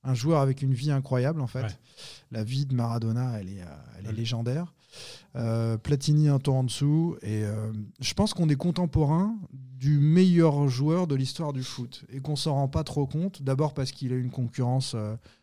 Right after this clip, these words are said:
Speaker 1: incroyable avec, euh, Cristiano Ronaldo qui, euh,
Speaker 2: Qui est aussi quand même un grand joueur. Moi, j'aime bien les deux,
Speaker 1: qui est
Speaker 2: mais
Speaker 1: un joueur exceptionnel,
Speaker 2: Ouais, ouais.
Speaker 1: qui est un joueur exceptionnel, qui a juste pas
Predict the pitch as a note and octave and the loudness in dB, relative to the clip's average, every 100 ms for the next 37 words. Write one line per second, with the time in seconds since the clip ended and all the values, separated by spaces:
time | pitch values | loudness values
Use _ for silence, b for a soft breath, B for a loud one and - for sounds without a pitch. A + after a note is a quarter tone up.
0 | b - E3+ - E3 D#3 D3+ C3 A#2+ B2 | b -4 -4 -2 0 2 0 0 -2 -4
1 | B2+ A#2+ A2+ C3 - B2+ B2+ A#2+ B2+ B2 | -6 -8 -6 -8 -4 0 0 0 -2 -2
2 | A#2 C3+ C#3 C3+ - A#2+ A2+ G2+ G#2 A2 | -2 -2 -2 -4 -8 -6 -6 -6 -10 -4
3 | C#3 D3 - F#3+ E3+ D#3+ D3+ C3+ B2 C#3 | 0 2 2 2 4 4 4 4 4 4
4 | B2+ A2 B2 D3 D#3+ E3 E3+ D#3+ D#3 E3+ | 2 2 4 6 8 8 8 6 6 6
5 | D#3+ C3 D#3+ D#3 C#3+ F3 - C4 B3 A#2+ | 6 6 6 6 4 4 6 6 6 4
6 | A2 G2 D#3+ D#3 D3+ G3 D#3+ C#3 F#3 F3 | 2 0 2 2 4 2 2 2 2 2
7 | A3+ A3+ G3+ C#3 D#3 C#3+ F3+ - _ _ | 2 2 2 2 2 2 0 -4 _ _
8 | _ - F#3 F3 | _ 0 4 4